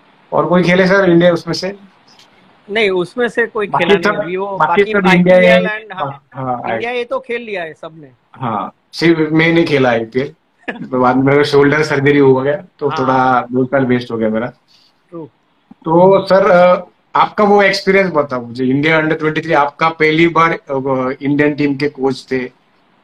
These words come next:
Speaker 1: और तो आपका experience कैसा था उस time?
Speaker 2: नहीं, actual आप जब, अ, एनसीए में coaching करते हो और, अ, स्टेट के coaching कर रहे हो, even, अ, अ, I was a West Zone coach as well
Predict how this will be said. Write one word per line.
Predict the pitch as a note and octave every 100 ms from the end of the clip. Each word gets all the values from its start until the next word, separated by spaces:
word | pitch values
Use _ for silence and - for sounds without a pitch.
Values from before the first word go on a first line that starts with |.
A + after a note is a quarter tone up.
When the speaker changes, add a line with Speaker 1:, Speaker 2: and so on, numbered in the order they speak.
| _
Speaker 1:
और | C3+ B2+
तो | C3
आपका | B2 -
experience | C3+ B2 - C3 B2
कैसा | A#2+ A#2+ A2
था | G#2+
उस | G#2
time? | _ _ _ _ _ _ _ _ _ _ A#3
Speaker 2:
नहीं, | G#3+
actual | - D#3+ - G#3+ G#3 G3+
आप | E3 F#3 - _
जब, | F3 F3 E3
अ, | F3 F3 E3+ E3 _ _ _ _ D3+
एनसीए | D#3 D3 F#3 F3+
में | F3
coaching | E3 D#3+ - E3
करते | D#3 C#3+ D3+
हो | C3 B2 B2 B2
और, | C#3 C#3+ D3
अ, | D3 C#3+ D3 C#3+ C#3+
स्टेट | - - F3 -
के | - E3+ F3 - _
coaching | F3+ E3+ F3+
कर | D#3+ D3+
रहे | D3 C3+
हो, | C3+ C3+ _ _ _ -
even, | F3 G3 G3+ G3+
अ, | G3+ G3+ G3 G3 -
अ, | E3+ D#3+ D#3+
I |
was | F3+ G3+ G3
a | F#3 G3
West | F3 E3+
Zone | D3 F#3 G3
coach | F3+ F3+ F#3
as | E3+
well | D#3 D#3